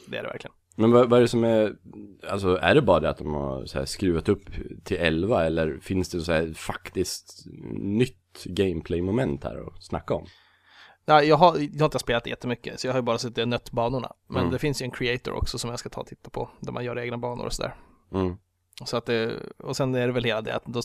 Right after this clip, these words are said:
Speaker 1: det ska bli samma grej igen som Evolution, att det är en, det är en, det är liksom en, eh, community-baserad del. De släpper så här,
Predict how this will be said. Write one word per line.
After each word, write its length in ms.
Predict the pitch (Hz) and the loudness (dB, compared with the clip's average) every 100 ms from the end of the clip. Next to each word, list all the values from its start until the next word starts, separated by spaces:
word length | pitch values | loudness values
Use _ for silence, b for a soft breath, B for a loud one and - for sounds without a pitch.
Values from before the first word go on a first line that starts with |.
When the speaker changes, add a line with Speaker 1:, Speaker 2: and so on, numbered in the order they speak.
| - | -6
Speaker 1:
det 80 | - | -6
ska 140 | - | -4
bli 120 | 120 | -4
samma 260 | 113 120 113 | -2 -2 0
grej 140 | 113 113 | -2 -2
igen 200 | 117 113 | -2 -2
som 120 | 117 | -4
Evolution, 440 | 117 120 120 - | -4 -4 -4 -6
att 100 | - | -8
det 100 | - | -4
är 60 | 57 | -4
en, 160 | - - | -6 -10
det 80 | |
är 40 | 123 | -10
en, 200 | 58 60 - _ B B B B B B B B B B _ | -8 -12 -14 _ B B B B B B B B B B _
det 120 | 147 | 4
är 60 | 139 | 4
liksom 240 | 123 123 | 4 0
en, 160 | 117 113 | -2 -4
eh, 520 | - _ - 127 127 123 | -8 _ -12 -8 -8 -12
community-baserad 880 | - 139 120 113 120 113 123 110 113 | -6 -4 -4 -4 -4 -4 -2 -4 -4
del. 160 | 120 107 - | -6 -6 -4
De 200 | 127 120 | -4 -2
släpper 560 | - 123 123 113 120 - _ | -4 -4 -2 -4 -6 -18 _
så 140 | - 131 | -6 -2
här, 160 | 117 | -2